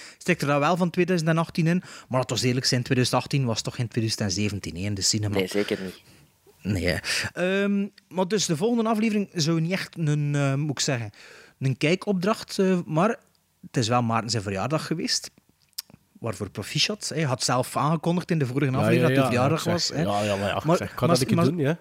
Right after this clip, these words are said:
Speaker 1: maar, maar Sven en ik en een virtueel, niet enkel virtueel, maar op dit moment enkel een virtueel cadeautje. En dat
Speaker 3: Oké.
Speaker 1: zijn,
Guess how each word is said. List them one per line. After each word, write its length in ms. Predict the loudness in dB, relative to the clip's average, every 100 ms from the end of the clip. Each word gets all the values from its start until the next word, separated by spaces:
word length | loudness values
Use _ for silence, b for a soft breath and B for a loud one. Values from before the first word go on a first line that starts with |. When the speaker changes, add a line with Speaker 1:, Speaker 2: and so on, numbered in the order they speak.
| -8
Speaker 1:
maar, 120 | -10
maar 140 | -2 0
Sven 220 | 2 2
en 140 | 2
ik 160 | 2 0
en 140 | 0
een 120 | 2 2
virtueel, 460 | 0 -2 0 0 0
niet 120 | -2
enkel 300 | -2 0 -2
virtueel, 460 | 0 -2 0 0 2
maar 160 | 0 0
op 80 | -2
dit 140 | -2
moment 300 | 0 -2 -2
enkel 260 | -2 0 0
een 60 | 0
virtueel 380 | -2 0 -2
cadeautje. 520 | -2 -4 -2 -2 -4 -10 _ _ _ _ _ _ _ -12
En 120 | -2
dat 120 | 0 2
Speaker 3:
Oké. 80 |
Speaker 1:
zijn, 220 | 4 4